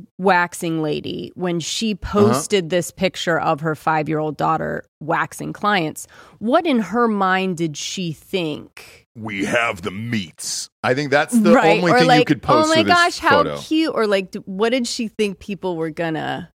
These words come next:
Speaker 2: Oh boy,
Speaker 1: you know?
Speaker 2: I'm not sure. Um, I'm haunted by this, and I'm not the child there. And
Speaker 1: Right.
Speaker 2: that,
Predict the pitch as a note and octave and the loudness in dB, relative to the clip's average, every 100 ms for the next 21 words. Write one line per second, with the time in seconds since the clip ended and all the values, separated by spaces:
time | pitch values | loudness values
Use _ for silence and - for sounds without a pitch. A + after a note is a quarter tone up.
0 | _ _ _ _ _ _ _ _ - - | _ _ _ _ _ _ _ _ -8 -4
1 | G3 G3 D3 F#2+ C#3 B2 A#2 F#2+ D#3+ D#3 | 0 2 4 2 2 4 4 2 0 0
2 | F3 C#3 G2+ D#2+ - - G#2 G2 F2+ E2 | 2 0 0 -2 -6 -4 0 2 0 -2
3 | F#2 - G2 F#2+ F#2 F#2+ F#2 F#2 G2 G2+ | -6 -6 -4 -2 -4 -4 -6 -8 -10 -12
4 | F#2 F#2+ A#2 A2 C3 D3+ - A#2 G2 E2+ | -14 -10 -10 -4 -2 -2 -4 -2 0 0
5 | E2+ F#2 - - G#2 A2+ A2+ A#2 C3 G#2 | -2 -6 -10 -10 -6 -4 -4 -4 -4 -8
6 | F2+ - B2+ E2 D2+ D2+ D#2+ D2+ D#2 - | -6 -4 -2 -2 -6 -8 -8 -8 -8 -8
7 | F2 F3 D#3+ D3 - - | -2 0 0 -2 -8 -14